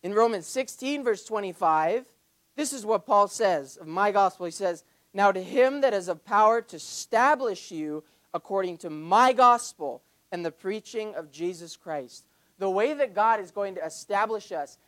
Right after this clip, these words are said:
and make us mature believers is by the preaching of the New Testament and by the preaching of this gospel, which was elaborated, uh, so extensively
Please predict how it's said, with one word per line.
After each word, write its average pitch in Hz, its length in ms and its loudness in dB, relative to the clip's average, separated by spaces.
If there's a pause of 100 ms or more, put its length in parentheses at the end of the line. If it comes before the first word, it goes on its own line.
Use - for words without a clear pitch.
(140)
and 185 140 -8
make 208 200 -4
us 185 180 -8
mature 220 540 -6
believers 208 600 -6 (240)
is 190 140 -10
by 185 220 0
the 156 100 -10
preaching 240 760 -12 (200)
of 175 120 -8
the 165 100 -8
New 202 240 -8
Testament 165 760 -10 (300)
and 196 180 -6
by 185 160 4
the 175 140 0
preaching 180 720 -10 (200)
of 147 360 -8
this 208 340 -2 (320)
gospel, 170 720 -6 (280)
which 196 180 -14
was 185 140 -12
elaborated, 185 1040 -2 (340)
uh, 175 200 -2
so 214 340 0
extensively 175 1120 -8